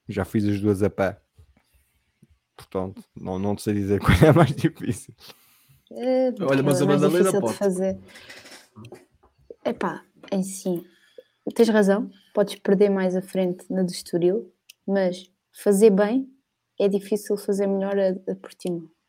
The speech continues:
Speaker 2: porque tens ali um, a entrada é muita, para fazer um bom primeiro setor naquele circuito, a entrada da curva um tem que ser mesmo,
Speaker 3: Eu,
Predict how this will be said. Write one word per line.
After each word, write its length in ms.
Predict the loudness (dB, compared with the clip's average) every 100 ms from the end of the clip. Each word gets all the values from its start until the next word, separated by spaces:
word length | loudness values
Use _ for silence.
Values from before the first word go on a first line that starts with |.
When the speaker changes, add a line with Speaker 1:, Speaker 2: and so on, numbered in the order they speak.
| _
Speaker 2:
porque 160 | -20 -10
tens 180 | -6 -4
ali 320 | -2 -2 -2
um, 260 | -6 -10 -16 _ _ _ _ _ -20 _ _ _ _ _ 2
a 40 |
entrada 720 | 4 4 4 4 4 2 0 0
é 160 | 0
muita, 420 | 0 -2 -4 -8 -10 -12
para 100 | -4
fazer 260 | 2 4
um 120 | 6 6
bom 160 | 4
primeiro 260 | 4 2 0
setor 460 | -2 -2 2 2
naquele 280 | 2 0 -4
circuito, 520 | -4 -6 -4 -4 -4 -4
a 40 |
entrada 500 | -4 -2 -2 0 0
da 120 | -2
curva 300 | -2 -4 -2
um 260 | -2 -4 -4
tem 160 | -6 -8
que 80 |
ser 180 | -8 -8
mesmo, 400 | -4 -4 -4 -2
Speaker 3:
Eu, 420 | -2 -2 -4 -8